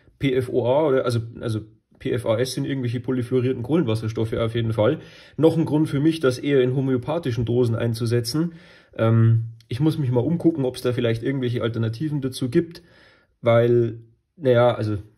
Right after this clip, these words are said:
sollte ja mittlerweile irgendwie jedem ein Begriff sein, dass das Zeug irgendwie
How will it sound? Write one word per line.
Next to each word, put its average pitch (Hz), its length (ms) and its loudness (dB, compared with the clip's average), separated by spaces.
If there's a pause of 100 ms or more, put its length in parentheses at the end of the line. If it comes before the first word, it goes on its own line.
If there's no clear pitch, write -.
(460)
sollte 113 300 -2
ja 113 80 4
mittlerweile 113 500 2
irgendwie 113 280 -2
jedem 117 260 -2
ein 110 60 -6
Begriff 123 340 -4
sein, 123 300 0 (520)
dass 117 200 0
das 113 200 -2
Zeug 120 380 -2 (360)
irgendwie 120 600 -2